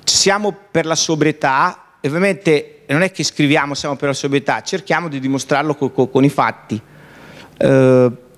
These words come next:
queste due linee, anche qui non voglio dif-, eh, la prima è Cosmos, puoi tornare indietro. E questa è l'ul-, una delle ultime linee, tutta certificata Cosmos, e abbiamo, vabbè, prebiotici, questa è un, è un,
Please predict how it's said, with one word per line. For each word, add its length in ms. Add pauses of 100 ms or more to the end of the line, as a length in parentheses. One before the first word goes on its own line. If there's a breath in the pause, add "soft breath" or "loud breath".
(120)
queste 380
due 180
linee, 560
anche 260
qui 140
non 220
voglio 200
dif-, 280
eh, 440 (260)
la 160
prima 380
è 120
Cosmos, 640 (100)
puoi 180
tornare 260
indietro. 500 (560 loud breath)
E 420
questa 300
è 40
l'ul-, 260
una 160
delle 180
ultime 300
linee, 260
tutta 240
certificata 760
Cosmos, 760
e 380
abbiamo, 640
vabbè, 260 (160)
prebiotici, 720
questa 360
è 20
un, 200
è 100
un, 340